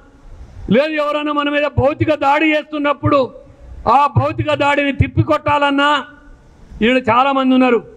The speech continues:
సత్యనారాయణ రెడ్డి, తిరుమలరావు, ఇంకా చాలామంది మా contemporaries ఉన్నారు, చాలామంది, చాలామంది పేర్లు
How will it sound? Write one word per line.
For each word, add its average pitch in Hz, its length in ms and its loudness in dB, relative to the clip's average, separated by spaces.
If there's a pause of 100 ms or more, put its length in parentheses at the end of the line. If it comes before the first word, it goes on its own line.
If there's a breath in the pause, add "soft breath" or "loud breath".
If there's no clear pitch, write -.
(280)
సత్యనారాయణ 247 420 2
రెడ్డి, 240 380 0
తిరుమలరావు, 247 580 2 (400)
ఇంకా 214 140 2
చాలామంది 277 600 2
మా 262 200 4 (520)
contemporaries 254 800 2
ఉన్నారు, 233 340 0
చాలామంది, 185 460 0 (760)
చాలామంది 254 380 2
పేర్లు 240 500 0